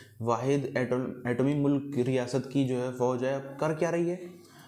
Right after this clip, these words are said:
कतर में जाकर के सिक्योरिटी गार्ड का काम, और सिक्योरिटी गार्ड का काम सिर्फ वहाँ पे सिक्योरिटी करना ही नहीं होता है, बीच में कहीं पंखे साफ करना हो वो भी उससे करवा लिया जाता है,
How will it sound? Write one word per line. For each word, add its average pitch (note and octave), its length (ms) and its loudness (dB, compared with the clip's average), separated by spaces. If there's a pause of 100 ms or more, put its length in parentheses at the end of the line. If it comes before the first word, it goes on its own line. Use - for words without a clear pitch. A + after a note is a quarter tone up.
(200)
कतर E3 280 2
में E3+ 160 0
जाकर C3 300 0
के D3 120 -2
सिक्योरिटी B2 640 0
गार्ड C3 220 -2
का C#3 80 -2
काम, D3+ 180 -4
और F#3+ 60 -2
सिक्योरिटी D3+ 460 0
गार्ड D#3 200 0
का D3+ 60 -2
काम D3+ 220 0
सिर्फ D#3 160 -2
वहाँ C#3+ 140 0
पे C#3 100 -4
सिक्योरिटी B2 420 0
करना A#2+ 260 -2
ही B2+ 80 -2
नहीं B2+ 140 -2
होता A2+ 220 -2
है, C#3+ 240 0
बीच B2+ 200 -4
में B2+ 100 -2
कहीं C3 120 0
पंखे A#2+ 340 -4
साफ A#2+ 220 -2
करना A#2 220 0
हो B2 80 -2
वो G#2 100 0
भी G#2+ 120 -2
उससे A2+ 200 -4
करवा A#2+ 220 0
लिया C3 200 -2
जाता C#3 140 0
है, C#3+ 140 -2